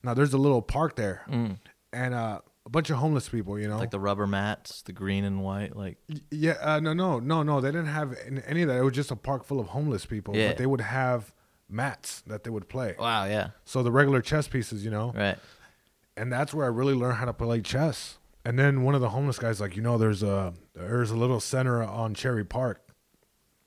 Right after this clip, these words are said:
Speaker 1: And as soon as I told him, I said, "Where is it?"
Speaker 2: <laughs>
Speaker 1: He's like, "Go in there and, and search it." I'm like, "Are you, are, are you bullshitting me?" Excuse me.
Speaker 2: You're good.
Speaker 1: And, um, he's like, "No."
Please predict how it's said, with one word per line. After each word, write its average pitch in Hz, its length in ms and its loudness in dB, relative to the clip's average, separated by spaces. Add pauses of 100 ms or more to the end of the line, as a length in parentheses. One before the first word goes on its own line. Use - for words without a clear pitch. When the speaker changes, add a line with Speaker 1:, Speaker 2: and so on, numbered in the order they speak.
(320)
Speaker 1:
And 127 100 -2
as 107 100 -2
soon 143 140 2
as 127 100 2
I 110 80 0
told 123 260 0
him, 110 60 -2
I 107 40 -2
said, 101 200 -10
"Where 117 360 2
is 92 180 -4
it?" 85 120 -12 (180)
Speaker 2:
<laughs> - 540 -14
Speaker 1:
He's 127 140 4
like, 113 120 2
"Go 139 240 4
in 143 100 4
there 139 260 6
and, 123 160 0
and 113 200 -4
search 147 360 0
it." 107 140 -2
I'm 113 160 -6
like, 113 140 0
"Are 113 120 2
you, 143 180 4 (160)
are, 123 220 0 (180)
are 127 60 2
you 135 140 2
bullshitting 151 460 2
me?" 156 200 4 (1200)
Excuse 143 280 -12
me. 107 120 -12 (140)
Speaker 2:
You're 104 120 -4
good. 104 160 -4
Speaker 1:
And, 147 200 0
um, 120 400 4 (480)
he's 143 140 -2
like, 117 220 -2
"No." 143 380 2